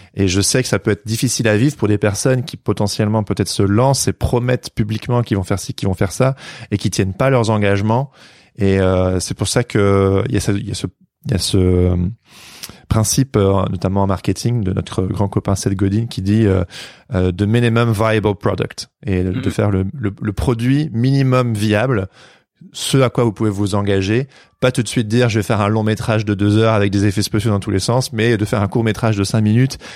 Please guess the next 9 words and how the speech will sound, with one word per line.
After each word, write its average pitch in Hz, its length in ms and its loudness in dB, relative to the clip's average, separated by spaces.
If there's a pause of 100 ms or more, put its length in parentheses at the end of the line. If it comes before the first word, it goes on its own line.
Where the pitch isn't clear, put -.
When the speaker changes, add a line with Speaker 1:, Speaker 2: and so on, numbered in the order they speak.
Speaker 1:
c'est - 120 -2
peut-être 110 300 0
déjà 110 240 2
plus 113 180 -2
accessible. 110 600 0 (100)
Et 107 120 -2
donc, 113 220 0
du 101 140 -4
coup, 135 280 2